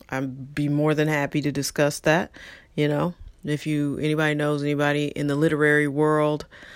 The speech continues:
um, I actually have two projects that I'm ready to discuss, and, um, that would be dope,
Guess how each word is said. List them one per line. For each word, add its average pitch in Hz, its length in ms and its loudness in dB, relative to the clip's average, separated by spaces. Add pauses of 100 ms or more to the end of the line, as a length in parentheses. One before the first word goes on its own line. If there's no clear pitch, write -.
(220)
um, 139 400 0
I 143 80 0
actually 151 280 -2
have 151 120 -2
two 254 160 -2
projects - 600 0 (440)
that 139 140 0
I'm 139 160 -2
ready 156 200 0
to 151 100 -2
discuss, 175 640 2 (480)
and, 139 340 0
um, 131 380 -2 (1080)
that 143 200 4
would 151 80 0
be 156 140 2
dope, 156 420 4